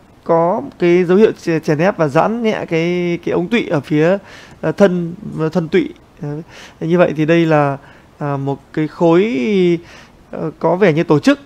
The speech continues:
Nhưng mà các bạn ấy đã rất là cảnh giác là đặt cái phổ Doppler màu vào, bởi vì, ờ, chưa loại trừ là đây là một cái phình mạch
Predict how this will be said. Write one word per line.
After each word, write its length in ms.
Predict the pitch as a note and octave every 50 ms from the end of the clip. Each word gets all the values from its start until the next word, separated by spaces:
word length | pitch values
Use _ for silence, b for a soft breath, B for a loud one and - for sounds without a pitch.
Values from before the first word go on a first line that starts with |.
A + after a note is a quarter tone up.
| - _ _ - A#3
Nhưng 100 | E3 D#3
mà 60 | D3
các 120 | - F#3
bạn 200 | F3 G3+ F#3+ D#3
ấy 160 | E3 F3 F#3
đã 260 | F#3 E3+ F3 F3 F#3+ G3
rất 160 | F#3 A#3+ A#3+
là 200 | G#3+ F3 D#3+ D3+
cảnh 200 | - D#3+ C#3 C3+
giác 260 | C#3 G3 A#3 A3+ -
là 80 | F3 D#3
đặt 180 | D#3+ D3+ - -
cái 120 | E3 F3
phổ 220 | E3+ - G3 D#3 C#3
Doppler 280 | D3+ F3+ G3 G3+ F#3+ F3+
màu 220 | F3+ F3 E3 D#3
vào, 240 | C#3+ D#3 D3+ C#3+ C#3
bởi 140 | C3 C3+ B2+
vì, 260 | C3+ D3 C#3+ C#3 C3+ - B B B B B B B - -
ờ, 140 | D#3+ D3 D3
chưa 160 | C#3+ F#3+ F3+
loại 120 | F3 E3+
trừ 220 | D#3 - D#3+ D3+ D3
là 140 | C#3+ C#3+ C#3+
đây 140 | D3+ E3
là 80 | E3 D#3
một 100 | C#3+ C#3
cái 120 | C#3 E3+
phình 280 | E3 - E3+ D3 C#3+ C#3+
mạch 140 | C#3+ C#3+